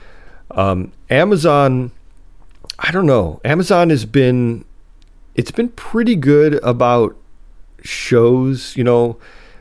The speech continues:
Um, they're, they're really stepping up their game lately. I think they're, they're realizing that the money is in original content. You know, Netflix is, Netflix and Hulu have pretty much, uh, you know, shown ever-, shown the world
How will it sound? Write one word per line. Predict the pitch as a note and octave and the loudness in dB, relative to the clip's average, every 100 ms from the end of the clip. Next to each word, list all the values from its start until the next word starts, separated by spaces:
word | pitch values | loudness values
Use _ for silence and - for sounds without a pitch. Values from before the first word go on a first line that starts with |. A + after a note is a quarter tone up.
| - | -8
Um, | G#2 G2+ G2 G2 - | -4 -2 -2 -4 -4
they're, | A2+ B2+ - | 0 0 0
they're | B2+ | 0
really | C3+ G#3+ A3 | 2 0 -2
stepping | - C#3+ C3 | -2 -4 -2
up | A#2+ | -4
their | - F#2+ | -2 -2
game | G2 G2 A#2 | 0 0 0
lately. | A2+ G2+ A#2 | 0 2 0
I | |
think | G2+ G#2 | 0 -4
they're, | - G2+ F#2 - - - - - - - | 0 0 0 -6 -20 -20 -20 -20 -20 -2
they're | B2+ | 0
realizing | A2 A#2 A#2+ A#2 A2+ A2+ A#2 | 2 4 4 4 0 0 -2
that | G#2 G2+ | -2 -2
the | |
money | G#2 A2+ B2+ B2+ A#2 - | -4 -2 -2 -2 -4 -4
is | G2+ G#2 - | -4 -4 -6
in | A2+ A2 A2 G#2 F#2+ - - - - - | -4 -4 -4 -4 -6 -10 -20 -20 -18 -8
original | F#2+ G2+ G#2 A#2+ B2 | -4 -2 0 0 0
content. | - C3 C3 C#3 C3 - | 0 -4 -2 -4 -4 -4
You | B2+ | -2
know, | B2+ | 0
Netflix | A#2 G#2+ - A2+ - | 0 -2 -2 -4 -4
is, | G2 - - - | -12 -12 -20 -6
Netflix | A#2 - C3 G#2+ | -6 -4 -8 -6
and | |
Hulu | F2 A#2+ G#2+ F2+ | -4 -2 -2 -6
have | - | -8
pretty | - G2+ | -8 -4
much, | F#2 - - - - - - - - | -4 -6 -16 -20 -20 -20 -20 -20 -14
uh, | - E2+ - - - | -8 -8 -8 -14 -10
you | G2+ | -8
know, | D#2+ | -6
shown | - - B2 G#2+ | -6 -2 0 0
ever-, | G2 G#2+ - | -2 -4 -10
shown | A2+ C#3+ A#2+ | -4 0 0
the | |
world | F2+ G2+ B2 F2 G2+ | 2 2 2 0 -8